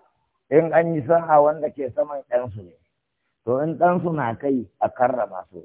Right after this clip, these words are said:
ɗan na sauka wani zo yi dizga su, ce leburori, sau na gari ban zama amfanin su.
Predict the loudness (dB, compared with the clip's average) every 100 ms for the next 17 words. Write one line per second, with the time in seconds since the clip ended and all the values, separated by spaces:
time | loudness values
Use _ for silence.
0 | _ 0 2 2 -2 -2 -4 -10 -6 -6
1 | -4 -6 -8 -8 -6 -8 -6 -4 -4 -4
2 | -6 -6 -6 -20 _ -10 -8 -8 -6 -6
3 | -6 -10 -16 _ _ -6 -4 -6 -6 -6
4 | -8 -10 -10 -10 -10 -8 -8 -10 _